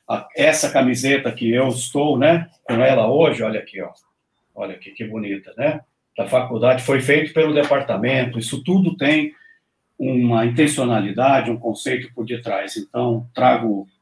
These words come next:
o Daniel aqui a público pra gente agradecer a você, Daniel, pela sua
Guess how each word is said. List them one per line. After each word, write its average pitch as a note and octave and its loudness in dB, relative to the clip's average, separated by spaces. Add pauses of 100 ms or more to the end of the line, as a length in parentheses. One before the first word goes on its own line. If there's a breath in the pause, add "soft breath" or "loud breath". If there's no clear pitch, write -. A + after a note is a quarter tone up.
(100)
o A2 -6
Daniel A2+ 2
aqui - -6
a F#2 -4
público E3 2
pra A2 -4
gente A#2+ -4
agradecer G#2 -6
a A2 0
você, A2+ -4
Daniel, B2+ 0 (440)
pela G2+ -4
sua B2 -2